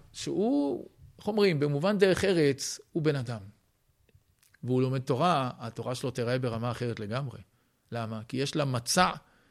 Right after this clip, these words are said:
של מידות טובות, של בן אדם טוב, של בן אדם מוסרי, של בן אדם שיודע להתנהג, יודע להתחבר, יודע לכבד.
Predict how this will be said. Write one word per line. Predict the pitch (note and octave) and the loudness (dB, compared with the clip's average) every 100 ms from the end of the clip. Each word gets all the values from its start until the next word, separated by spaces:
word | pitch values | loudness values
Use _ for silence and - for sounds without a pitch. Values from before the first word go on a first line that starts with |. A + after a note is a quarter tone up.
| _ _ - | _ _ -14
של | - E3+ E3+ C3+ | -4 -2 -2 -6
מידות | A#2+ E3+ F3+ | -4 -4 -2
טובות, | E3 C3 G#2+ - | -2 0 -4 -6
של | A2 | -10
בן | A2+ | -8
אדם | G#2+ C#3+ E3+ | -6 -2 -2
טוב, | D#3+ C3 A2 | -2 -4 -6
של | - | -10
בן | G#2+ | -10
אדם | G#2+ C3+ | -6 -4
מוסרי, | C3+ - B2+ C#3 | -4 -4 -2 -2
של | G#2+ | -4
בן | A2 | -4
אדם | C3 | -6
שיודע | C3 B2 C3 | -4 -4 -2
להתנהג, | C#3+ C3+ B2 A2 B2+ C#3 G#2+ - _ - - - | -2 -2 -6 -4 -2 -2 -6 -14 _ -20 -20 -8
יודע | A#2 A#2 C3 | -4 2 2
להתחבר, | C3+ - A2+ G#2 D3 C3+ | 2 0 -6 2 4 4
יודע | G#2+ A#2 A#2+ | 0 -4 -4
לכבד. | A#2 A2 B2 D3 C#3 | -4 -2 4 6 4